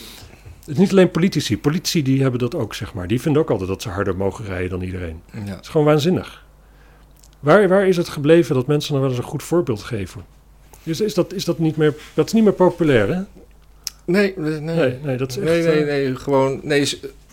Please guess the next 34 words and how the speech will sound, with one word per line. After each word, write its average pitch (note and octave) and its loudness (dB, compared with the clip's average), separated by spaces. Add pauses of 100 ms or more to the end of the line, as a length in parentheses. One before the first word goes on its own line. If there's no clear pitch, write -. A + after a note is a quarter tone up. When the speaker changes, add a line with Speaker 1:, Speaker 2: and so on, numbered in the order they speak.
(240)
Speaker 2:
eigenlijk D3+ 2
het B2+ -10
volk F#3+ 4
opdragen D#3+ 0
om C#3+ -2
een, C3+ -4
een C#3 -2
goed F3+ -2
voorbeeld F3 4
te D3+ -2
zijn C#3 2
voor C#3+ -6
de C#3 -4
politici. C#3 -6
Dat B2 -12
is A2+ -12
wat E3 -2
Speaker 1:
Ja. A#2+ 6
Speaker 2:
ze G2+ -2
doen. F#2+ -8 (580)
Speaker 1:
Ja, C3+ -4
voor D#3+ -4
elkaar. B2 -2
En G#2+ -2
dan A#2+ 4
ook, D3+ 0 (260)
ook, G#3 0
ook G3 4
Rutte C3 6
inderdaad, G#2 2
tijdens D3+ 4
zo'n C#3+ -2
persconferentie. B2 -2
Ja, E3 4